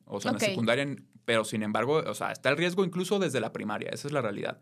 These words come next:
Speaker 2: Ok.
Speaker 1: El riesgo es muy bajo, pero el riesgo existe.
Speaker 2: Ok. Entonces, una aprox de máximo cinco horas y puedo hacerme a lo mejor un contorno corporal. ¿Qué es un contorno corporal, Doc? ¿Es una liposucción?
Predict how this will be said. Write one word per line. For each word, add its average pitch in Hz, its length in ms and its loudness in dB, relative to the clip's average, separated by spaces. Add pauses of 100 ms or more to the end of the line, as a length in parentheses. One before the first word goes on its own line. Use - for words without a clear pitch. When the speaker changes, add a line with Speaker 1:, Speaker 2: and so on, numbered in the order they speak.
(140)
Speaker 2:
Ok. 214 120 -8
Speaker 1:
El 175 300 -2
riesgo 127 240 2
es 147 100 0
muy 170 320 4
bajo, 165 460 2
pero 135 480 2
el 107 160 -2
riesgo 120 500 0
existe. - 420 -6 (260)
Speaker 2:
Ok. 202 200 -4 (540)
Entonces, 294 640 0 (720)
una 302 300 2
aprox 277 340 -2
de 220 140 0
máximo 262 560 -2
cinco 269 320 -4
horas 415 380 0
y 262 100 -6
puedo 233 200 -2
hacerme 233 320 -2
a 220 40 -6
lo 214 80 -6
mejor 220 200 2
un 240 160 -2
contorno 220 520 0
corporal. 294 340 2 (100)
¿Qué 403 80 -6
es 403 80 -2
un 427 100 -6
contorno 320 420 0
corporal, 214 420 0
Doc? 202 160 0
¿Es 240 100 -2
una 320 160 2
liposucción? 226 840 0